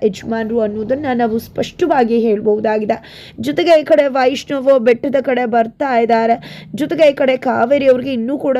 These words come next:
ಸುಳಿವು ಸಿಕ್ಕೇ ಇಲ್ಲ ವೈಷ್ಣವ್ ಬರ್ತಿದ್ದಾನೆ ಅಂತ. ಆದ್ರೆ ಇಲ್ಲಿ ಕೀರ್ತಿ ಮಾತ್ರ ಆ ಸುಳಿವನ್ನ ಕೊಡೋಕೆ ಮುಂದಾಗ್ತಿದ್ದಾಳೆ. "ಸಾಕು ಆಂಟಿ, ಮುಚ್ಚಿ ನಿಮ್ ನಾಟಕನ"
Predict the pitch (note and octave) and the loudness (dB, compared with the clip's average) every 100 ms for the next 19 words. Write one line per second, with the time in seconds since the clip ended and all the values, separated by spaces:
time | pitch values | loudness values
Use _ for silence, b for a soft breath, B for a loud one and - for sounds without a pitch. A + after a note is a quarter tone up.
0 | C4 A#3+ A3 A#3 - G#3+ - D#4 D4+ C4 | -2 0 0 0 -12 -16 -6 2 2 4
1 | B3+ A3+ G#3+ - B3 A3+ A3+ A3+ A3+ A#3 | 2 2 0 -4 -6 0 -2 -2 -4 -2
2 | A#3 A3+ A3+ A#3 G#3+ A3 A3 G#3+ - G#3+ | 0 -2 0 0 2 2 0 -4 -6 -6
3 | A3+ - A3+ G#3+ G#3 A#3+ B3+ A3+ B B | -6 -6 -4 -2 0 0 0 -2 B B
4 | B B3+ C4 C#4 A#3+ C4+ D4 B3+ A#3+ A3+ | B -4 -2 -2 0 0 0 0 2 2
5 | A3+ A#3+ G#3 G#3+ G#3+ A#3 A3+ A3+ A3 A3+ | 2 0 -2 -2 -2 0 0 2 2 2
6 | A#3 B3+ A3+ B3 D4 A3+ A3+ G#3+ A3 - | 0 -2 -2 -4 -4 -4 -4 -4 -6 -6
7 | A#3 A3 G#3+ G#3 A3+ - B3 | -4 -4 -4 -4 -4 -2 0